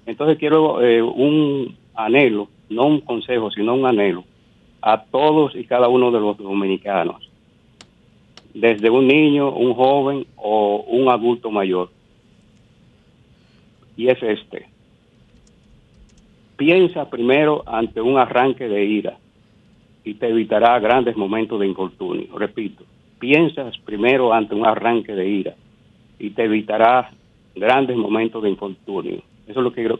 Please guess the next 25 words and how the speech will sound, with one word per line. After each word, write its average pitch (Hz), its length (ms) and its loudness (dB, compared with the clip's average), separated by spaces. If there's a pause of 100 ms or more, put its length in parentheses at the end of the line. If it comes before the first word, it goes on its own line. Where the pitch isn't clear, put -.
(100)
quiero 113 220 0
expresar 104 320 0
a 104 40 -2
mi 95 140 -2
pueblo. - 400 -8 (1000)
Por 127 160 2
otro 156 200 0
lado, 147 540 4
eh, 113 460 2
desarrollo 127 500 2
mi 151 100 4
tema, 135 480 0
es 120 160 -2
el 117 160 -2
siguiente. 98 600 -2
Eh, 110 600 0 (300)
dediqué 127 420 -2
mi, 127 840 2 (960)
mi 113 240 0
servicio 131 540 0
al... 107 320 0
Eh, 104 480 -2
mi, 113 140 0
dediqué 113 540 0
mi 127 640 2